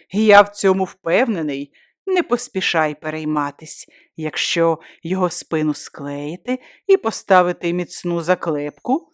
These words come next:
він стане як новенький і знову бурчатиме, як завжди».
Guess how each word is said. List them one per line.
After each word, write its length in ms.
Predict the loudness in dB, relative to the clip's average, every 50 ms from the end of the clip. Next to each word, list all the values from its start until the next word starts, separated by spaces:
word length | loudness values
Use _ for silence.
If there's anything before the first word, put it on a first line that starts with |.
| _ _ 4
він 340 | 4 6 6 6 6 4 4
стане 520 | 2 -4 2 8 8 10 10 8 6 6
як 240 | 6 6 4 4 4
новенький 760 | 2 4 6 6 6 6 6 6 4 2 -2 -6 -6 -8 -10 _ _ _ _ _ _ _ _
і 200 | 8 8 8 8
знову 540 | 8 6 6 8 8 10 10 10 8 8 8
бурчатиме, 840 | 6 4 4 4 0 4 8 10 10 10 8 6 4 0 2 2 4
як 240 | 6 6 6 4 4
завжди». 560 | 2 2 2 2 0 -2 0 0 0 0